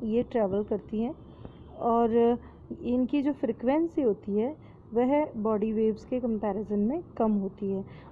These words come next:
और ये surface पे हिट भी, अ, body waves के बाद में करती हैं। इसका मतलब ये बाद में पहुंचती हैं।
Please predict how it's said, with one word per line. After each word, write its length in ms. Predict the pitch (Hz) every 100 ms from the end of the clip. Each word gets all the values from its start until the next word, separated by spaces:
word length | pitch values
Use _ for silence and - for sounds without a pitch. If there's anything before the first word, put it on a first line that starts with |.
| -
और 160 | 226 226
ये 220 | 226 277
surface 640 | 277 240 - 294 302 311 -
पे 240 | 262 277 277 - -
हिट 300 | - 285 269
भी, 280 | 254 262 320 - - -
अ, 120 | 233
body 360 | 220 220 214 233
waves 340 | 233 233 214
के 140 | - 285
बाद 320 | 220 208 180
में 140 | 220
करती 280 | 240 214 -
हैं। 60 | 254
इसका 240 | 262 262
मतलब 360 | 240 208 285 320
ये 140 | 269
बाद 300 | 226 208 202
में 200 | 202 330
पहुंचती 680 | 349 - 214 208 202 - -
हैं। 340 | 196 185 196